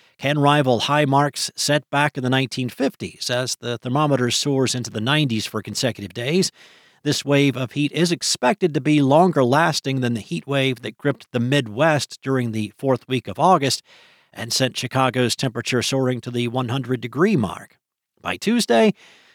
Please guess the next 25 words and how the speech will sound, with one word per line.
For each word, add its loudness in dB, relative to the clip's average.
the -6
heat 2
will 4
be 0
trimmed 2
across 2
the 0
northern 4
plains, 0
with -2
the 0
cooler 2
conditions 0
expected -6
to 0
sweep 0
into 0
the 2
Midwest 0
by -4
the -8
middle -6
of -10
the -18
week. -2